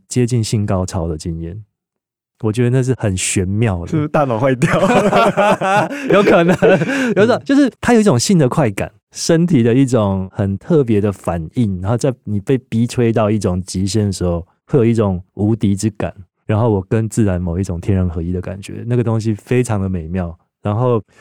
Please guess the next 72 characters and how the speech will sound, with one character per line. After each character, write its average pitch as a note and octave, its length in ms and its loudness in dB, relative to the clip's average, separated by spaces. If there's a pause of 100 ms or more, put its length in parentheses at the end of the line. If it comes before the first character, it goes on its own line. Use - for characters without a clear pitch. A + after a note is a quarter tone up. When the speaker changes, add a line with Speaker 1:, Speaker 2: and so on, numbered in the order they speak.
(360)
Speaker 1:
也 D#3+ 100 4
许 F#3 100 0
没 D3+ 120 4
有 D#3 100 4
痛 D3 240 2
苦， G2+ 240 -2
那 C#3 80 0
个 D3 80 2
巅 C#3+ 160 2
峰 C#3 120 2
的 B2+ 40 0
感 F#2 180 -2
觉 F#2 80 -2
就 A2+ 140 2
不 G#2 160 -2
会 E3+ 180 4
那 G3+ 60 4
么 F#3 80 4
深 A#2+ 240 0
刻。 A#2+ 80 0
Speaker 2:
不 - 0 -
会 - 0 -
那 - 0 -
么 - 0 -
强 - 80 4
烈， - 20 4
我 A#2 40 4
觉 E3 80 6
得 G3 80 6
是 A3 100 4
互 - 60 6
相 F3 160 4
加 D#3+ 120 2
强 C3+ 200 -2
的。 B2 80 -14
Speaker 1:
对， C3+ 140 2
对， - 20 0
没 A#2 120 0
错。 A#2 260 0
Speaker 2:
对。 C#3+ 200 -8
Speaker 1:
好， F#2+ 240 -4 (320)
我 A2+ 80 0
们 B2 160 2
就 E3+ 100 2
到 E3+ 140 2
下 D#3+ 180 2
一 D3+ 40 4
个 C3 40 2
关 B2+ 160 2
键 B2 200 2
字， A2 160 -2
这 C#3+ 180 -2
个 B2+ 60 0
关 C3 60 4
键 B2+ 60 2
字 A#2 120 2
我 A2 80 2
也 G2+ 40 0
非 G#2+ 120 0
常 G#2 100 2
喜 G2+ 140 -2
欢， F#2 200 -2 (500)
恐 A#2 300 0
惧。 C3 420 2
Speaker 2:
OK。 C3 360 -4 (320)
Speaker 1:
我 C3 140 2
知 F#3+ 100 2
道 F#3+ 380 6 (260)
有 A2+ 100 2
一 C#3 80 4
本 A2+ 200 2
书， B2+ 420 2